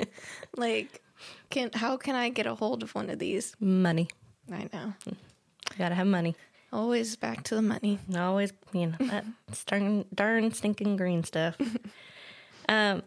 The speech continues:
Speaker 2: well, Mark is really concerned about money now 'cause, um,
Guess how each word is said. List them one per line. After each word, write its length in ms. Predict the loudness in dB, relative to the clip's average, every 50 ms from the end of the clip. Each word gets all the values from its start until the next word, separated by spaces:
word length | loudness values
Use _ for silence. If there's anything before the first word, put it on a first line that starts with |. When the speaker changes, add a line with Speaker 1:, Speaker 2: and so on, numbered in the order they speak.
| 0 2
Speaker 2:
well, 100 | 2 4
Mark 300 | 4 4 2 4 4 2
is 120 | 4 4
really 280 | 4 4 4 4 2 2
concerned 400 | 0 0 2 2 2 2 2 2
about 260 | 2 2 0 0 0
money 240 | 0 2 2 2 4
now 460 | 4 4 4 4 4 4 4 2 2
'cause, 580 | 0 2 2 4 4 4 2 0 -2 -4 -4 -2 0
um, 580 | 0 2 2 2 0 0 0 0 0 -2 -4